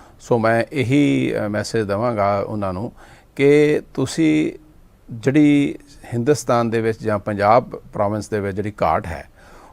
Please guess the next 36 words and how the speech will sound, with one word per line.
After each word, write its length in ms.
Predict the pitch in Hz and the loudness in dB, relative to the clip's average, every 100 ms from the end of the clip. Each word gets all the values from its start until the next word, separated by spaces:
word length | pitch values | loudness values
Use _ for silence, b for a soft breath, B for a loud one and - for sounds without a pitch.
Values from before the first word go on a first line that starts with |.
| - | 0
ਉਹ 160 | 175 185 | 2 2
ਸਾਡੀ 580 | 131 117 131 135 131 - | 2 2 0 0 -2 -4
ਇੱਕ, 300 | 120 - 131 | -8 -6 -2
ਜਿੱਦਾਂ 680 | 131 117 107 117 117 117 - - | -2 -2 -4 -2 0 0 -4 -8
ਆਪਾਂ 180 | 113 107 | -6 -4
ਨੇਸ਼ਨ 340 | 113 - 135 | -4 -2 0
ਲੈਵਲ 200 | 120 117 | 0 0
'ਤੇ 120 | 110 | -2
ਮੰਨਦੇ 280 | 107 101 104 | -2 -4 -4
ਹਾਂ 80 | 110 | -6
ਕਿ 100 | 110 | -4
ਨੇਸ਼ਨ 340 | 107 113 131 | -4 -2 -4
ਕਰੈਕਟਰ 360 | 113 98 - 107 | -2 -4 -4 -6
ਹੋਣਾ 220 | 98 98 | -6 -6
ਚਾਹੀਦਾ 300 | 90 104 95 | -6 -6 -6
ਬੱਚੇ 240 | 85 - | -8 -10
ਦਾ। 160 | 87 - B B B B | -12 -12 B B B B
ਸੋ 200 | - - 190 | -6 -4 2
ਉਸ 380 | 165 190 170 180 175 165 | 6 6 4 2 2 2
ਕਰੈਕਟਰ 400 | - 127 - 165 | 2 2 2 0
ਦੀ 220 | 151 135 131 | 2 2 0
ਜਿਹੜੀ 160 | 131 | 0
ਭਾਵਨਾ 500 | 123 104 82 107 123 | 0 0 0 0 0
ਹੈ, 260 | 104 101 107 | 0 0 -2
ਉਹ 240 | 135 127 | -2 -2
ਬੱਚੇ 360 | 113 107 - 110 | -2 -6 -4 -2
ਵਿੱਚ 160 | 101 - | -2 -4
ਪੈਦਾ 300 | 90 90 85 | -4 -4 -6
ਕਰੋ, 280 | 87 110 - B B - - | -6 -6 -6 B B -4 4
ਤਾਂ 320 | 127 139 143 | 6 6 4
ਕਿ 280 | 127 127 120 | 0 0 0
ਜਦੋਂ 260 | 120 135 | 0 0
ਉਹ 140 | 147 139 | 0 0
ਪੈ-, 280 | - 113 | 0 -2
ਅ, 20 | - | -4
ਅ, 840 | _ - 120 107 104 104 98 | _ -12 -8 -6 -4 -4 -2